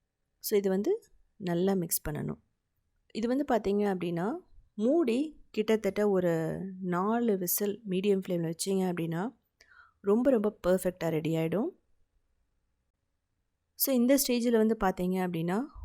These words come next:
உங்களுக்கு ரொம்ப திக்கா இருக்கிற மாதிரி இருந்துச்சு அப்படின்னா, எக்ஸ்ட்ரா நான் சொன்ன மாதிரி ஒரு ரெண்டு கப் பாயிலிங் வாட்டர் ஊத்தலாம்.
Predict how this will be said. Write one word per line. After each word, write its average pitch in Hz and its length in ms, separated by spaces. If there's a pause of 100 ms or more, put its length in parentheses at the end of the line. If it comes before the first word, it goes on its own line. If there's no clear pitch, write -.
உங்களுக்கு 196 520
ரொம்ப 214 400
திக்கா 208 240
இருக்கிற 180 280
மாதிரி 190 380
இருந்துச்சு 190 320
அப்படின்னா, 175 480 (160)
எக்ஸ்ட்ரா 233 520
நான் 190 120
சொன்ன 175 260
மாதிரி 185 320
ஒரு 196 200
ரெண்டு 190 440
கப் 233 160 (800)
பாயிலிங் 220 380
வாட்டர் 170 340
ஊத்தலாம். 160 400